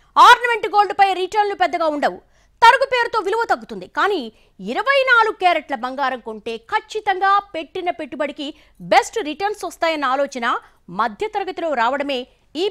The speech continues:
పరిస్థితికి కారణమని చెప్పొచ్చు. మరో పదేళ్లలో కిలో బంగారం కోటి రూపాయలయ్యే అవకాశాలు కనిపిస్తున్నాయి.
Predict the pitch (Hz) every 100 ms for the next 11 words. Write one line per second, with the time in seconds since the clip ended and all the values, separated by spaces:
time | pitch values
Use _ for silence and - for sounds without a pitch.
0 | 403 349 330 - 302 247 240 247 330 320
1 | - 196 - - _ _ _ - 240 415
2 | 508 494 392 359 330 294 262 370 - 320
3 | 339 403 285 269 240 214 302 370 277 320
4 | 311 320 277 262 240 220 233 320 370 370
5 | 349 349 - 349